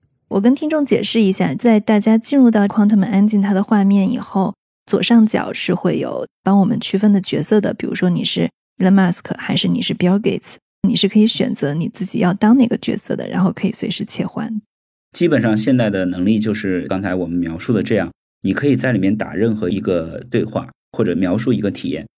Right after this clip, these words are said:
Speaker 2: 我们的引擎会试图了解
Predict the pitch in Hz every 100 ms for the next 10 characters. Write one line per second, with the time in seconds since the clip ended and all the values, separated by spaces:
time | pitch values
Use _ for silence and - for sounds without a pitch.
0 | _ - 92 87 117 110 107 - 87 87
1 | 107 101 - 117 - 92 85 87 120 110
2 | -